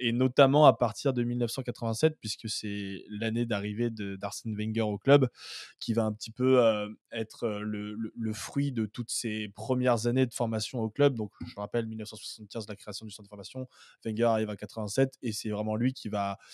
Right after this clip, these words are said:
justement bénéficier un petit peu de cette première génération. Ça prend du temps, évidemment, de construire un centre de formation, au moins une dizaine d'années,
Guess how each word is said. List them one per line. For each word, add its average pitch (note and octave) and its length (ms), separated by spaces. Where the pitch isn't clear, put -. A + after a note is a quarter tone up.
justement A2+ 400
bénéficier A#2+ 640
un A#2+ 80
petit - 100
peu C3 100
de A#2+ 60
cette G#2+ 160
première B2 460
génération. A2+ 580
Ça A2 140
prend G#2 160
du G2+ 120
temps, B2+ 140
évidemment, G#2+ 320
de G#2+ 60
construire G#2 320
un F#2+ 60
centre G2+ 160
de G2 40
formation, G2+ 360
au G#2 100
moins G2 120
une F#2+ 60
dizaine F#2+ 220
d'années, A#2 240